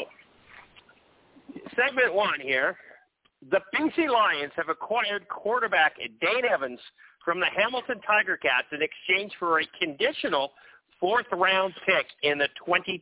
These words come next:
twenty-four C F L Draft. Hamilton Tiger Cat fans are losing their shit right now because they got a fourth-round pick for Dane Evans. Well,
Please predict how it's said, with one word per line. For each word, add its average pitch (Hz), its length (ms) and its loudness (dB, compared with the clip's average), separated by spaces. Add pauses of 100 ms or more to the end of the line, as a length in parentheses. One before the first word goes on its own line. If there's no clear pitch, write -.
twenty-four 147 600 -2 (100)
C 139 140 0
F 127 160 2
L 123 180 4
Draft. 120 380 2 (680)
Hamilton 294 420 2 (100)
Tiger 190 240 0
Cat 185 260 -2
fans 220 320 0
are 147 140 2
losing 226 480 -6
their 151 160 -2 (200)
shit 180 220 2
right 131 280 -2
now 123 180 0
because 123 320 -4
they 131 100 -4
got 135 220 0
a 120 60 -6 (100)
fourth-round 156 580 -4 (240)
pick 147 140 -2 (140)
for 135 100 -2
Dane 123 260 -4
Evans. 101 260 -10 (420)
Well, 208 260 -2